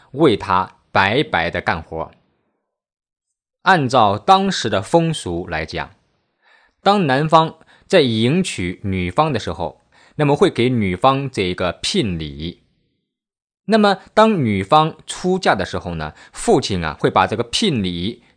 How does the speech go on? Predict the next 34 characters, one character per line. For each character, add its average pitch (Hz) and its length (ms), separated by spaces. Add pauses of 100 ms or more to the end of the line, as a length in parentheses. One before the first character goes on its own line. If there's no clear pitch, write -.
(100)
给 104 280
女 87 380
儿 76 180
的， - 260 (960)
就 180 160
是 135 360 (160)
作 202 180
为 127 140
她 139 200
的 139 80
嫁 139 360
妆 - 260 (260)
给 117 200
女 131 200
儿 80 160
的。 82 260 (1120)
那 202 160
么 - 320
我 98 80
们 92 120
知 98 140
道， 82 320 (400)
雅 101 340
各 135 420 (140)
为 160 140
利 156 340
亚 123 320
和 - 220
拉 117 240
结 85 400 (160)
服 117 420
侍 120 300
拉 110 220
班 107 360